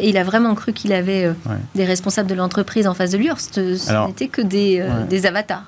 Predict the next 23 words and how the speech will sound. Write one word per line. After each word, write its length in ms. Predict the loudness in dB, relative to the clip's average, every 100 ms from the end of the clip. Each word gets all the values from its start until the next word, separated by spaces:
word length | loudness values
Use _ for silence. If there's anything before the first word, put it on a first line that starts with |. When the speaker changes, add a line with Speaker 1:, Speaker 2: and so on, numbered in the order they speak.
| -4
Speaker 2:
Ouais. 160 | 0 4
Nous, 140 | 4
on 100 | 4
a, 60 | 2
on 100 | 2
a 60 |
une 140 | 4 4
recrudescence, 680 | 2 0 2 2 2 0 -2
hein, 120 | -2
sur 120 | -2
les 120 | -2
activités 460 | -2 -4 -4 -2 -2
de, 560 | 0 -2 -2 -4 -4 0
de 100 | 0
détection, 560 | 2 0 0 0 0 -4
euh, 140 | -6
que 120 | -4 -2
l'on 140 | 0
opère 280 | 0 0 -2
pour, 340 | -4 -8 -8
pour 160 | -2 0
nos 80 | 0
clients. 400 | 0 2 2